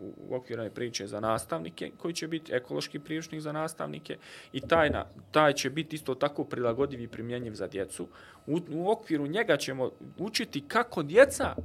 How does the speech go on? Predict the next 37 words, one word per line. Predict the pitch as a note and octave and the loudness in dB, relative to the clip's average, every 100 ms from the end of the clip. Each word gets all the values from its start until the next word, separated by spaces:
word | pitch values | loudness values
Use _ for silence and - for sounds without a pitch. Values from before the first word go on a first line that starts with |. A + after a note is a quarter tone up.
| - - - | -10 -18 -2
a | C#3 | 0
i | |
kako | C#3+ F#3 F#3 D#3 | 2 0 0 0
nastavnici | D3 F#3+ - F3 C#3 C3 C#3 | 2 2 2 2 2 -2 -2
mogu | C#3+ G3+ G3 D3 | 0 0 0 0
da | |
vrše | D3 E3+ D3+ | 0 0 -2
promjene | - C#3+ D3 C3 B2 | -2 -2 -2 -4 -4
iz | |
škola | - - D#3+ C#3+ A#2 - - | -6 -4 0 0 0 -4 -16
i | - | -4
kako | D3+ D3+ D3 | -2 0 2
da | C#3 C3 - - - | 4 4 0 -20 -6
vrše | C3+ D#3 D3 | 0 0 0
promjene | - D#3+ D3 B2 | -2 -2 -2 0
u | A#2+ | 2
lokalnoj | D3 D#3+ C3 G#2+ | 2 2 -2 0
zajednici, | B2+ E3+ D#3 D3+ B2+ | 2 4 2 -2 -4
lokalnoj | C#3 D3 A#2+ | -2 -2 -4
sredini, | A2+ C3 D3 | -6 -6 -6
kako | B2+ E3+ E3 | -2 -2 -2
vrše | D3+ D3 C3 | -4 -4 0
da | B2+ - F2 | -2 -2 -12
vrše | B2 C#3+ - B2 | -6 -6 -4 -6
ta-, | - B2 | -4 -4
čak | - C#3 - | -2 -2 -2
taj | A#2+ | -4
pritisak. | E3 E3+ - - | -4 -10 -10 -8
Znači, | C#3 D3 F#3 | -6 -6 -4
u | B3 | -4
toj | - A#3+ | -2 -2
nekoj | B3 B3 F#3 | -2 -2 -2
ranoj | G3+ B3 G#3+ D#3 | 0 -2 -2 -2
fazi | D3 D#3 G3 F#3+ D#3+ - - - - | 0 2 2 -2 -6 -8 -20 -14 -6
ubacivati | C#3+ C#3+ C#3+ F3 F#3 F#3 E3 - - - | 0 0 0 0 2 0 -4 -8 -14 -18
fa-, | - C#3+ - | -2 -2 -2
dozu | B2+ C3+ D#3+ F#3 E3+ | -2 2 6 6 4